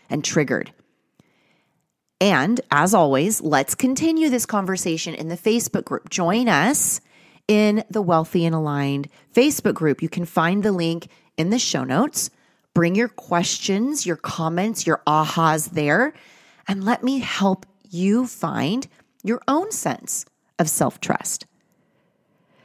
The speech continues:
Self-trust creates an extremely strong sense of resilience, and the universe will test your resilience by sending you the opportunity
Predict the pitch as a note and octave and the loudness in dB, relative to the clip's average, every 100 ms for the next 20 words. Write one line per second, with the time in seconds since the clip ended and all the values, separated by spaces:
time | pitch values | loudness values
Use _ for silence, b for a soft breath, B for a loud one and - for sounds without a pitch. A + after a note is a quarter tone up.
0 | _ _ _ _ - A#3+ A#3 - C4 D4 | _ _ _ _ 0 2 2 0 0 0
1 | - - B3+ F#3 F3+ F3+ D#3 - - - | -2 -2 2 2 2 -4 -6 -4 -4 -6
2 | F3 F#3 A3 A3+ A3 A3 - - E3 D#3+ | -6 -2 0 0 -2 -2 -2 -2 2 4
3 | D#3+ E3 D#3+ D3 C#3+ D3 C#3+ C#3 B2+ A#2+ | 4 2 0 0 0 0 0 0 2 0
4 | B2 - - - E3 C#3+ D3 B B B | 0 -2 -6 0 4 4 2 B B B
5 | B _ F#3+ F#3+ D#4+ D#4+ B3 - D3 - | B _ 4 4 4 4 2 2 0 0
6 | - F#3+ B3+ - E3 C#3+ C#3 C#3 B2 B2+ | 2 4 4 2 2 4 2 0 0 0
7 | A#3 - - b b F3 E3 - F#3 F#3+ | 0 -2 -8 b b 2 2 0 0 2
8 | B3 A#3+ F#3 E3+ E3+ - C#3 - C#3 - | 2 2 2 2 0 0 -4 -2 -4 -4
9 | - G3 D#3+ B2 C#3 | -2 0 0 0 -2